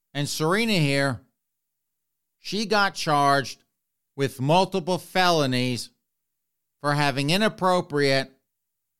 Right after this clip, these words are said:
you can say that again, inappropriate sexual conversations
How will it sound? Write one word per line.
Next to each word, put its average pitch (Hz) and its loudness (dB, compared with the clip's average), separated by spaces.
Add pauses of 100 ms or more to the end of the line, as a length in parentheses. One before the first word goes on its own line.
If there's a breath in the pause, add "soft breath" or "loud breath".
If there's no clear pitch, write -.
(240)
you 143 -6
can 135 -2
say 135 0
that 143 0
again, 117 -2 (1120)
inappropriate 190 -2
sexual 170 -2
conversations 143 -4